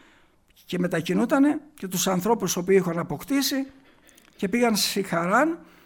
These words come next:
και εξήλθον δια να υπάγουν στη γη Χαναάν και ήλθον στη γη Χαναάν.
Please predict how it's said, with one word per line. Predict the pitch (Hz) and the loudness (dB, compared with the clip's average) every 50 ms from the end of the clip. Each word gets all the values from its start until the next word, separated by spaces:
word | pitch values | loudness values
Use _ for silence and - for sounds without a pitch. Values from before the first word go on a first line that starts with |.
| - _ _ | -20 _ _
και | - - 185 | -4 -2 -2
εξήλθον | 180 180 - 240 269 254 262 269 247 | -2 0 -2 -2 -2 0 0 0 0
δια | 226 214 196 | 2 2 2
να | 196 | 2
υπάγουν | 196 190 196 233 262 269 247 | 0 2 2 0 2 2 0
στη | - - 208 180 - 202 | -2 -2 -2 -2 -2 -2
γη | 214 233 | -2 -2
Χαναάν | 226 - 208 196 202 202 202 208 220 269 302 330 - - - - - - | -2 0 0 0 2 2 2 4 4 2 2 0 -2 -14 -20 -20 -12 -4
και | - 196 | 2 2
ήλθον | 220 254 247 269 262 247 226 196 | 2 2 2 2 2 2 2 0
στη | 165 - 196 | -2 -2 0
γη | 196 220 233 | 0 0 0
Χαναάν. | - 208 202 196 175 147 127 113 | -2 -2 0 0 -2 -2 -4 -6